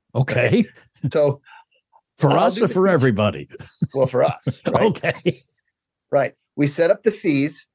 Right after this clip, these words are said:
Speaker 1: Mm-hmm.
Speaker 2: right? You and I go, and I do the teaching.
Speaker 1: Mm-hmm.
Speaker 2: We all do the playing.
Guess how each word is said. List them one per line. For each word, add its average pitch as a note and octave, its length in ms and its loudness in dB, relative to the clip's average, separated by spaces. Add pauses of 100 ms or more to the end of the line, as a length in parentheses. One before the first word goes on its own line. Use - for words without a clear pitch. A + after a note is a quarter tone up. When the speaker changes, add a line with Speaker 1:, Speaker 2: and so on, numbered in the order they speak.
(280)
Speaker 1:
Mm-hmm. G#2 160 -4
Speaker 2:
right? B2+ 200 0 (560)
You C#3 180 0
and D3+ 80 2
I E3+ 160 2
go, D3 540 -2 (1000)
and C3+ 240 -2 (240)
I C3 180 2
do D#3+ 140 -6
the F#3+ 120 -8
teaching. D#3 560 -4 (640)
Speaker 1:
Mm-hmm. G#2 320 -2
Speaker 2:
We C3+ 200 0
all C3+ 220 2
do D#3 160 0
the F3+ 80 -4
playing. D3+ 560 -2